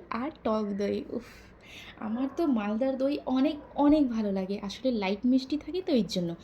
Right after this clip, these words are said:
আর এগুলো কিন্তু সব হাতে বানানো, ওনারা গ্রাম থেকে বানায়, এই যে দোকানে দোকানে ওনারা হচ্ছে সাপ্লাই করে। তো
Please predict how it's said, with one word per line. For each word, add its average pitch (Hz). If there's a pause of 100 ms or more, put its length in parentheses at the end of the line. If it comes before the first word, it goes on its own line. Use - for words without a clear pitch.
(280)
আর 214
এগুলো 277
কিন্তু 294
সব 330 (200)
হাতে 214
বানানো, 233 (240)
ওনারা 220
গ্রাম 208
থেকে 269 (100)
বানায়, 220 (300)
এই 190
যে 196 (180)
দোকানে 202
দোকানে 240
ওনারা 208 (160)
হচ্ছে 208
সাপ্লাই 175
করে। 175 (420)
তো 302